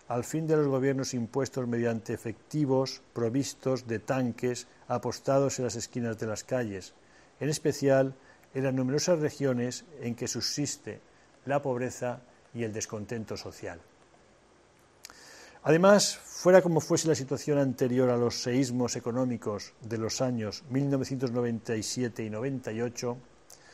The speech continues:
hoy está claro que no va a cuajar la utopía de un mercado global del laissez-faire, en el que vayan a disolverse los estados. Por tanto,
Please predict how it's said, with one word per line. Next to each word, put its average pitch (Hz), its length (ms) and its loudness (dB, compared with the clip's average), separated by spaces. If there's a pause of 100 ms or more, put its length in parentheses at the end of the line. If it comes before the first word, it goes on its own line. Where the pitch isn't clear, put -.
(320)
hoy 180 200 8
está 175 220 4
claro 156 500 8 (180)
que 127 160 -2
no 143 140 4
va 147 160 6
a 135 60 4
cuajar 135 420 0
la 131 140 2
utopía 127 680 2 (340)
de 127 140 0
un 143 140 2
mercado 143 480 2
global 127 400 4
del 117 220 0
laissez-faire, 120 580 -2 (720)
en 135 120 2
el 135 140 4
que 139 140 0
vayan 160 240 6
a 160 40 4
disolverse 139 580 0
los 113 200 -6
estados. 95 540 -10 (920)
Por 135 160 2
tanto, 147 440 4